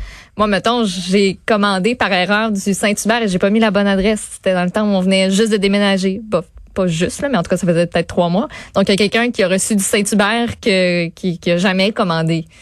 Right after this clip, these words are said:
Fait que si ça y tentait d'avoir une petite soupe avec des croquettes, euh, <laughs> c'est arrivé.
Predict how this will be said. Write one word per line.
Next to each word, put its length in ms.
Fait 80
que 60
si 60
ça 160
y 80
tentait 260
d'avoir 220
une 80
petite 180
soupe 180
avec 160
des 100
croquettes, 460
euh, 400
<laughs> 40
c'est 640
arrivé. 420